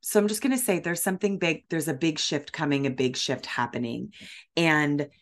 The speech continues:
it was really interesting because as I've realized that, and as my intention for this new moon surfaced,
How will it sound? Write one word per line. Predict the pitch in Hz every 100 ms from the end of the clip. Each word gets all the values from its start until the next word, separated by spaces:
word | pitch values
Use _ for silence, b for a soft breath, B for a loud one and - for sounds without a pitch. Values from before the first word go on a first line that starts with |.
| b -
it | 170
was | 151 147 151
really | 175 175 175
interesting | - 170 165 - 160 139 - - 143 135 127 127
because | 147 143 147
as | 156 156
I've | 151 147
realized | 170 175 165 156 147
that, | 131 127 127 -
and | 151 -
as | 156
my | 156 147 143 -
intention | 160 143 - 185 - 190 175
for | 147
this | 139 143
new | 147 147 143
moon | 147 143 139
surfaced, | 131 - 254 285 127 127 127 - - -